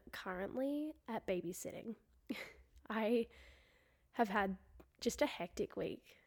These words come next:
with uni and work, and I've really struggled to find an hour of my day where I can sit down guilt-free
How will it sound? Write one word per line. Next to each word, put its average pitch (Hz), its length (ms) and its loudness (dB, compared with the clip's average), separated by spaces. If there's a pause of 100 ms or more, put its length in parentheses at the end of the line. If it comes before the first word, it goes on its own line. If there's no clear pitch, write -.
(240)
with 190 480 2 (920)
uni 202 680 6 (100)
and 185 380 -2
work, 185 640 0 (420)
and 202 480 2
I've 190 180 -2
really 220 380 8
struggled 208 440 0
to 220 140 0
find 196 540 -2 (160)
an 208 160 -2
hour 180 500 -2 (1160)
of 196 160 0
my 214 160 2
day 185 320 2
where 190 200 2
I 180 100 0
can 185 480 -4 (420)
sit - 320 2
down 185 460 2 (120)
guilt-free 196 720 2